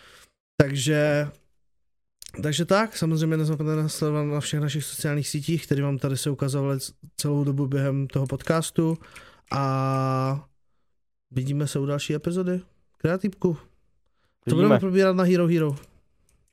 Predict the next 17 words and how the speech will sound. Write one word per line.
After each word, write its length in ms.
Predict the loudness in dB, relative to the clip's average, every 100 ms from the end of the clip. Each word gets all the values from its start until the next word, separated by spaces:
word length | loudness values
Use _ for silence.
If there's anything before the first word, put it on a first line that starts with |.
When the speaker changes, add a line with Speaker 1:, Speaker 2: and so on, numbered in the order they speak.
| _ _
Speaker 2:
Na 100 | 2
Hero 340 | 4 6 6 4
Hero 360 | 4 2 2
si 140 | 0 -4
probereme 680 | -2 2 4 6 6 4 2
novýho 480 | 0 -2 0 2 2
Robina 420 | 2 2 2 0
Zoota, 580 | -2 -8 0 2 4 2
který 480 | -4 -4 -4 -6 -10
ho 80 | -10
si 120 | -12
stříhal, 400 | -8 -2 -2 0
to 100 | -2
je 60 |
Česká 280 | -4 -2 -2
Florida 360 | 0 -2 0 -2
tři. 300 | 2 2